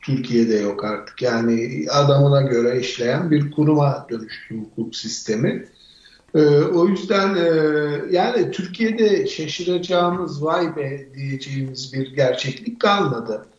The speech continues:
Ama on Kasım'la ilgili Cengiz Aktar'ın attığı ilginç bir şey vardı. Dünyanın her ülkesinde normalde liderler doğdukları gün bir bayram olarak anılır.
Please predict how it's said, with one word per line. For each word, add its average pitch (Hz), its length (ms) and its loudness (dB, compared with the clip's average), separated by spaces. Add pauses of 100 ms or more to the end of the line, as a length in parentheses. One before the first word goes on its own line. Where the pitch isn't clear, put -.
(400)
Ama 202 280 4
on 233 260 4
Kasım'la 160 1000 0
ilgili 143 600 0
Cengiz 170 400 0
Aktar'ın 180 580 0
attığı 131 640 -6
ilginç 131 500 -2
bir 117 80 -4
şey 117 300 -4
vardı. 170 420 0
Dünyanın 170 580 4
her 160 420 2
ülkesinde 120 880 -8 (560)
normalde 147 680 2 (100)
liderler 160 1300 0
doğdukları 180 600 4
gün 170 380 -2 (840)
bir 123 160 -4
bayram 120 460 -2
olarak 107 440 -10
anılır. 107 400 -8